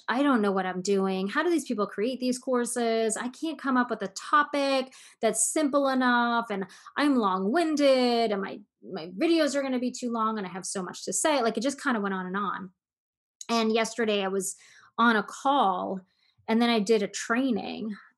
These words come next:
afterwards, like a mindset training, and I realized I'm a one-on-one coach girl. I love to know my clients. This is not, I can't create this self-study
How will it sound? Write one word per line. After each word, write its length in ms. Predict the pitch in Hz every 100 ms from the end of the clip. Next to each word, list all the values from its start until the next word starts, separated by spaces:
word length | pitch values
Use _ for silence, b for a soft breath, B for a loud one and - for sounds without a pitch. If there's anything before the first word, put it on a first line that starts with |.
| 208
afterwards, 640 | 214 214 214 190 180 180
like 120 | 190
a 40 |
mindset 420 | 190 208 254 226 -
training, 420 | - 190 175 180
and 120 | 220
I 40 |
realized 760 | 226 233 233 226 226 214 - - _ _ _ _ _ _
I'm 160 | 233 427
a 200 | 587 339
one-on-one 480 | 214 226 214 190 185
coach 340 | 185 185 -
girl. 420 | - 50 50 190 - _
I 120 | - 254
love 420 | 285 208 220 220
to 120 | 240
know 180 | 208 190
my 160 | 180 175
clients. 760 | - 175 196 269 269 - - _ _ _ _ _ _ _ _ _ _ -
This 240 | 175 294 349
is 160 | 285
not, 340 | 226 220 214 - -
I 120 | 233
can't 520 | 247 - 302 311 285 - -
create 400 | - 240 226 214 _ _ _ -
this 220 | 220 -
self-study 1120 | - 208 208 - - - 202 226 185 - 254